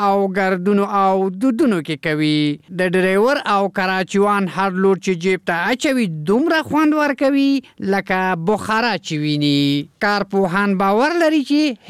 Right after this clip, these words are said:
هیڅ کله به هم نه د کابل ښار سیند ژبه لمده شي او نه به هم د پوډریانو وروست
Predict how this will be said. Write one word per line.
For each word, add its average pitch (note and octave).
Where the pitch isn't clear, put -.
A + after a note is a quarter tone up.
هیڅ F4+
کله G#3
به F3+
هم G#3
نه G3+
د G3
کابل F3+
ښار F#3
سیند C#4
ژبه D4
لمده C#4+
شي C#4
او G#3
نه D4
به A#3
هم A3
د G3
پوډریانو G3
وروست G3